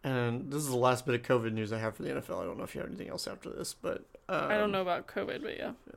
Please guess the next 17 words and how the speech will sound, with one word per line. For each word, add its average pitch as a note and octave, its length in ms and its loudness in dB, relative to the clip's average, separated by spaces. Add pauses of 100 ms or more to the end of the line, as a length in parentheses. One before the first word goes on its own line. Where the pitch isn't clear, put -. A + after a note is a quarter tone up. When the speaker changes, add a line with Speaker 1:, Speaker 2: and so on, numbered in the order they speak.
Speaker 1:
Referees D#3+ 560 8
Union C3+ 280 6
wants B2+ 240 6
the D#3 80 4
N C#3 80 8
F C3+ 120 4
L C3 180 8
to B2+ 40 -2
take C3 180 2
action C3 320 0
against A#2+ 260 -2
John B2+ 280 4
Harbaugh A#2+ 440 6
for C#3 120 -2
lowering B2 260 6
his A2+ 160 0
mask B2+ 360 2